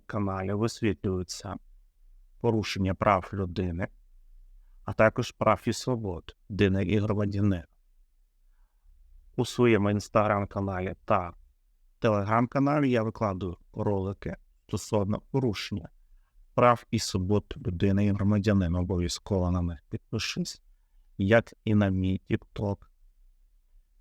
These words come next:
канал та інші соцмережі. Підпишись обов'язково, щоб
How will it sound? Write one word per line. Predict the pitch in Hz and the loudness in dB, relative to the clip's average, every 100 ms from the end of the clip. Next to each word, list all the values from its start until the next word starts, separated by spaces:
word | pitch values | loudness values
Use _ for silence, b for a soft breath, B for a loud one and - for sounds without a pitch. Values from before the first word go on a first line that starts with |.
| _ | _
канал | 104 95 107 110 | -4 0 2 2
та | 104 | 2
інші | 95 92 - - | 2 0 -2 -4
соцмережі. | - - 92 - - 92 92 98 90 82 - _ _ | -4 -2 -2 -2 -4 0 0 0 -4 -6 -8 _ _
Підпишись | - - 90 - 101 - 113 | -16 -6 -6 0 0 0 -4
обов'язково, | 95 98 98 - - 98 - | 0 0 0 -2 -6 -8 -8
щоб | - - | -6 -4